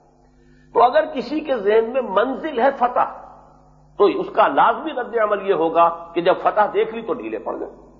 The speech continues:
اب وہ نہیں ہے جس کو کہ آپ جو، آ،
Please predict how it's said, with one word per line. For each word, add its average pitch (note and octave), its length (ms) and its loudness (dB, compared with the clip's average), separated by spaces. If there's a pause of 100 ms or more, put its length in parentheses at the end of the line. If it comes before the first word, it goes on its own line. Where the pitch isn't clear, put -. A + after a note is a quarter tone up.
(520)
اب E3+ 240 -2
وہ A3+ 160 4
نہیں F#3+ 260 -4
ہے C#3+ 80 -4
جس C#3 200 -12
کو D#3 100 -2
کہ C3 160 -6
آپ B2 200 2 (460)
جو، C3 400 0
آ، G#2 80 2